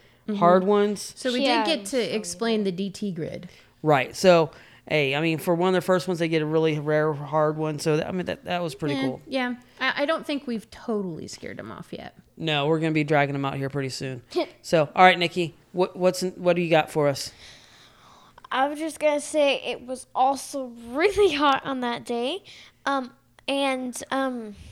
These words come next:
Speaker 4: speaking about dragging our friends out, we're gonna take 'em to, um, going caching.
Speaker 1: At least
Speaker 2: That's
Speaker 1: we hope
Speaker 2: right.
Speaker 1: so.
Speaker 2: We're hoping that we're gonna be taking them to going caching. So, and of course,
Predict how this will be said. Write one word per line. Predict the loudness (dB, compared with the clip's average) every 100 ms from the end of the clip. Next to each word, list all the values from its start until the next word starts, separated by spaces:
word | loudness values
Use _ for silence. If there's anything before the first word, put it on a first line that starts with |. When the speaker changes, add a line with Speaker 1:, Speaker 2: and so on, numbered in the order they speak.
| -16 -10
Speaker 4:
speaking | -6 0 0 2 2
about | 4 4 4
dragging | 4 4 2 0
our | -2
friends | 0 -2 -2 0
out, | 0 0 -2
we're | -2
gonna | 0 0
take | 0 0 0
'em | -4
to, | -4 -2 -2 0
um, | -2 -2 -6 -8 2
going | 2 2 -2 0
caching. | 0 0 -2 -6 -8 -10 0
Speaker 1:
At |
least | 2 4
Speaker 2:
That's | 4 6
Speaker 1:
we | 4
hope | 6
Speaker 2:
right. | 6
Speaker 1:
so. | 6 6
Speaker 2:
We're | 6
hoping | 4 2 2
that | 2
we're | 4
gonna | 4 2
be | 2
taking | 2 0 -2 -2
them | -2 0
to | -2
going | 2 2 2
caching. | 2 2 2 -2 -4 -8 -20 -20 4
So, | 8 8 6 2 -16 -10 -2
and | 0
of | 2
course, | 4 4